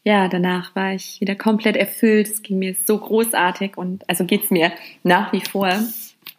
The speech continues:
Ja, und dann hatte ich das Gefühl, okay, jetzt bin ich hier wieder angekommen in einem neuen Kapitel meines Lebens.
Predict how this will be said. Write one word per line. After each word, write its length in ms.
Ja, 160
und 60
dann 120
hatte 140
ich 60
das 120
Gefühl, 460
okay, 260
jetzt 260
bin 120
ich 100
hier 140
wieder 340
angekommen 840
in 160
einem 280
neuen 440
Kapitel 520
meines 340
Lebens. 400